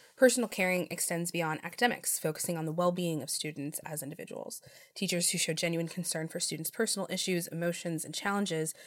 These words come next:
create a supportive and nurturing atmosphere within the classroom. Both academic and personal caring contribute to increased student engagement.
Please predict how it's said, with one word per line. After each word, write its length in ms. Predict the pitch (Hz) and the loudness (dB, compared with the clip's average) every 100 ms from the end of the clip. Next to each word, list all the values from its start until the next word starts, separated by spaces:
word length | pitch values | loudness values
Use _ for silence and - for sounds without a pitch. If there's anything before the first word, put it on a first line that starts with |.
| - | -6
create 180 | - 180 | 0 2
a 40 | |
supportive 520 | 175 165 - 202 202 - | 2 -2 0 4 2 2
and 140 | 170 | -2
nurturing 420 | 165 160 175 165 | -2 -2 -4 -6
atmosphere 420 | 147 - 165 - 147 | -6 -6 -4 -4 -6
within 180 | 160 | -8
the 60 | 127 | -8
classroom. 500 | - - - 98 208 _ _ _ - 196 | -6 -6 -6 -8 -10 _ _ _ -2 8
Both 480 | 185 175 170 - - - | 10 10 6 -2 -6 -2
academic 480 | 190 185 185 190 - | 0 2 2 2 2
and 160 | 190 220 | 0 0
personal 320 | 214 190 180 | 0 0 0
caring 300 | - 170 165 | 0 0 0
contribute 400 | 170 - 165 - | -2 -4 -2 -2
to 100 | - | -2
increased 360 | 156 - 185 - | -4 -2 -2 0
student 200 | 165 156 | -2 -2
engagement. 480 | 151 139 - - | -4 -6 -6 -10